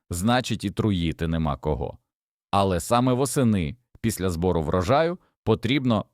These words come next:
провести профілактичне оприскування. Використовують розчин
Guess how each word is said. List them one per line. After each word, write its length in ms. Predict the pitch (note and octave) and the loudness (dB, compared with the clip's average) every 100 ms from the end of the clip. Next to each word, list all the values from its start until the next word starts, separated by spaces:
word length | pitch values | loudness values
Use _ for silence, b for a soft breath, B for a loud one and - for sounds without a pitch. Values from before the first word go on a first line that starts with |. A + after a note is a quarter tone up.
| - | -2
провести 540 | A2+ G2 F#2 - C#3+ | 0 2 -2 -2 -2
профілактичне 880 | - A2 A2 G#2 F#2 - A#2+ - F#2 | -2 -2 0 0 -2 -2 -4 -2 -4
оприскування. 720 | - E2 C2 - A#1+ A#1 G1+ - _ _ _ _ - | -4 -6 -8 -10 -12 -12 -14 -20 _ _ _ _ -4
Використовують 840 | F#2+ C#3 D#3+ D#3+ - G3+ E3 A2+ | -2 0 0 -2 0 0 0 0
розчин 540 | C3 G3 F#3 - E2 | 2 2 0 -4 -6